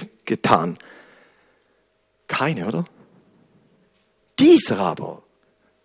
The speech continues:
ist ein Kriegsmann von Jugend auf. Jetzt überleg mal, zähl mal eins und eins zusammen. Das geht nicht auf. Du wirst, du wirst platt rauskommen. Ich sag's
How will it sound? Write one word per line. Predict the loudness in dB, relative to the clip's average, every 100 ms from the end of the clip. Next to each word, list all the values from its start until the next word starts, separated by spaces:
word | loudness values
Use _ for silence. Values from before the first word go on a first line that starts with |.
| _ -6
ist | -4 -4
ein | -6
Kriegsmann | -2 -2 -2 -6 -8
von | -12 -6
Jugend | -4 -2 -4 -8
auf. | -12 -14 -16 -6
Jetzt | -4 -2
überleg | 0 0 0 -2
mal, | -8 -8 -16 -20 -6
zähl | 4 4
mal | 4 0
eins | -2 -4 -4 -8
und | -8
eins | -6 -6 -6 -8
zusammen. | -8 -12 -14 -20 -20 _ _ _ _ _ _ _ _ _ _ _ _ _ _ _ _ _ _ _ _ _ _ _ _ _ _ _
Das | -4 -2
geht | 2 2
nicht | 2 4 4
auf. | 4 4 6
Du | 6
wirst, | 8 6 4 -2 0
du | 6
wirst | 6 6 8
platt | 8 8 2
rauskommen. | 0 2 0 0 0 0
Ich | -4 -2
sag's | 0 -2 -4 -8 -8